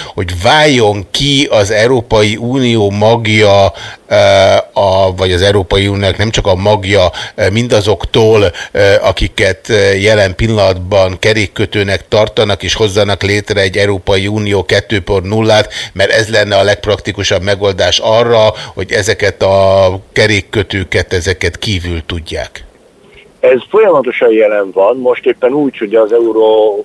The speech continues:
Speaker 2: Európai Unió kettő pont nulla az eurozóna lenne. Tehát újra és újra vannak olyan törekvések. Két évvel ezelőtt Emmanuel Macron francia elnök fogalmazta meg azt, hogy legyen az eurozónának egy külön parlamentje, egy egységes költségvetése.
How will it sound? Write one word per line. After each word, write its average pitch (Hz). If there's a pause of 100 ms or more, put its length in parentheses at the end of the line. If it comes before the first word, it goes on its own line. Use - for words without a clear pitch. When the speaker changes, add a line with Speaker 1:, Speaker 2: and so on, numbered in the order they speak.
(120)
Speaker 2:
Európai 127
Unió 110
kettő 107 (300)
pont 101
nulla 113
az 101
eurozóna 98
lenne. 82
Tehát - (500)
újra 147
és 104
újra 104
vannak 98
olyan 95
törekvések. 92 (400)
Két -
évvel 104
ezelőtt 107
Emmanuel 98
Macron 92
francia 95
elnök 87
fogalmazta 87
meg 87
azt, 120 (480)
hogy 113
legyen 131
az 110
eurozónának 107
egy 95
külön 95
parlamentje, 135
egy 104
egységes 113
költségvetése. 110